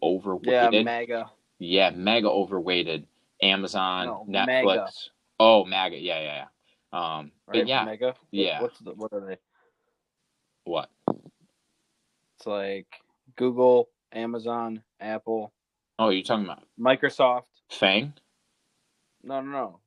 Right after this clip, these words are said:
Speaker 2: Microsoft, Apple, Google, Amazon.
Speaker 1: And Amazon, yeah.
Speaker 2: Yeah.
Speaker 1: Exactly.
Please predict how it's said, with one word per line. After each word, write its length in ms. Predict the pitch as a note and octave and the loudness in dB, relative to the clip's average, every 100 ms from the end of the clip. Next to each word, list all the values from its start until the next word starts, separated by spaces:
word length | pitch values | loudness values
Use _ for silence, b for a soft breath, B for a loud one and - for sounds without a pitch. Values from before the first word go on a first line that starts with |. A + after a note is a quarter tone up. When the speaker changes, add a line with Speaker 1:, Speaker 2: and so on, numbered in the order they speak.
| - | -12
Speaker 2:
Microsoft, 640 | B2 - D3 D3 C#3 D#3 - _ _ _ _ _ _ _ _ _ | -12 -10 -8 -4 -2 -2 -8 _ _ _ _ _ _ _ _ _
Apple, 500 | G#2 G#2+ - A#2+ C3+ _ _ _ - | -10 -8 -2 -2 -4 _ _ _ -14
Google, 560 | A#2 A2+ A2 A2 B2+ _ _ _ _ _ _ _ _ F#2 | -10 -10 -8 -6 -8 _ _ _ _ _ _ _ _ -20
Amazon. 540 | F#2+ G2+ G#2 G#2+ B2 | -16 -14 -12 -8 -6
Speaker 1:
And 120 | F#2 | -4
Amazon, 500 | E2+ E2 E2 D#2+ D#2 - | -4 -6 -8 -8 -10 -14
yeah. 240 | - D#2 D2 _ _ _ _ - | -12 -12 -14 _ _ _ _ -14
Speaker 2:
Yeah. 180 | G2 A2 | -12 -6
Speaker 1:
Exactly. 460 | G2 G2+ F#2+ - | 4 6 4 -6